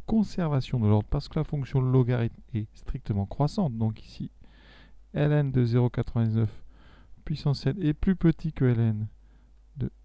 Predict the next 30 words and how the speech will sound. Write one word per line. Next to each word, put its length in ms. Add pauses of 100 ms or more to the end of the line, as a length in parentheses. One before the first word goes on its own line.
zéro 280
cinq. 480 (1000)
Le 220
n 320 (160)
a 80
le 60
droit 180
de 60
sortir, 480
c'est 120
la 80
propriété 560
justement 400
du 160
logarithme. 420
Et 40
donc 180
j'ai 160
n 340 (460)
ln 300
de 100
zéro 320
quatre-vingt-dix-neuf 880 (880)
plus 140
petit 340
que 140
ln 360
de 200 (720)
zéro 260
cinq. 220